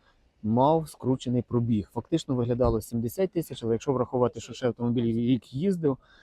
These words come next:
то пробіг був добрячий. Соточка була точно живенька, така, знаєте, яка живенька. Давайте ми трішки вглиб зайдемо і глянемо, що сьогодні продається. Сьогодні,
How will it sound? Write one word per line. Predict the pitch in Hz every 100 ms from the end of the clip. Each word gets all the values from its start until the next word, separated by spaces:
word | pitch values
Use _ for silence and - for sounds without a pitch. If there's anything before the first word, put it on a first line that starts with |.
| - _
то | -
пробіг | 117 131 120 165 147
був | 117 131 139 - _ _ _ - - _ - -
добрячий. | 117 135 139 117 92 - - - - _
Соточка | - - - 170 160 -
була | 131 120 135 135 -
точно | 151 151 - 139
живенька, | 127 131 135 127 113 -
така, | - 110 113
знаєте, | 117 135 120
яка | 110 110 104
живенька. | 95 127 143 113 104 - - - - - - -
Давайте | 113 113
ми | 110
трішки | 110 107 127 113
вглиб | - 123 113
зайдемо | 113 110 131 175 139 120
і | 123 147 - - - - - -
глянемо, | 101 120 117 110 107
що | - 120
сьогодні | 123 113
продається. | 117 117 120 151 170 165 156 - -
Сьогодні, | - 135 123